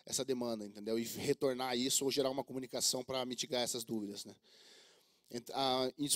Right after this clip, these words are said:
em, só pra vocês entenderem o poder da ferramenta, eu ainda posso, eu posso imergir ainda mais, eu posso chegar a saber de que estado foi as maiores dúvidas.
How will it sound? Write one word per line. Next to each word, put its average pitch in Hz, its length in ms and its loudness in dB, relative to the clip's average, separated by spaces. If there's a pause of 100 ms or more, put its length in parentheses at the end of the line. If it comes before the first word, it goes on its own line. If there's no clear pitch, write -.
(120)
em, 156 160 -2
só - 180 6
pra - 100 0
vocês 170 300 6
entenderem 147 380 -2
o 139 60 2
poder 135 320 6
da 131 80 2
ferramenta, 127 400 -2
eu - 20 -2
ainda 139 120 -6
posso, 139 600 6
eu 123 100 0
posso 151 300 0
imergir 160 380 4
ainda 180 160 0
mais, 123 280 0
eu 113 80 -6
posso 143 240 0
chegar 135 560 0 (680)
a - 80 -10
saber 143 380 4
de - 100 -10
que - 80 -8
estado 156 460 0
foi 139 240 2
as 127 80 2
maiores 120 260 0
dúvidas. 104 460 -4